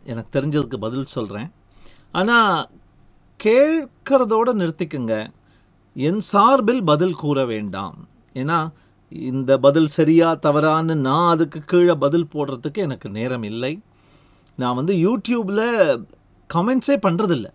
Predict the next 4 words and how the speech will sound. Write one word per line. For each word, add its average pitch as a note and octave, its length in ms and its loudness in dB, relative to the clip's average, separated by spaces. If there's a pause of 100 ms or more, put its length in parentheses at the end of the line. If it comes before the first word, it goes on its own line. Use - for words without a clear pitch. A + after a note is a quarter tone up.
(840)
அந்த A#2+ 460 -6
கமெண்ட்ஸோட F#3 680 0
பெஸ்ட், - 680 -4 (300)
மீனிங்ஃபுல், F3+ 720 -2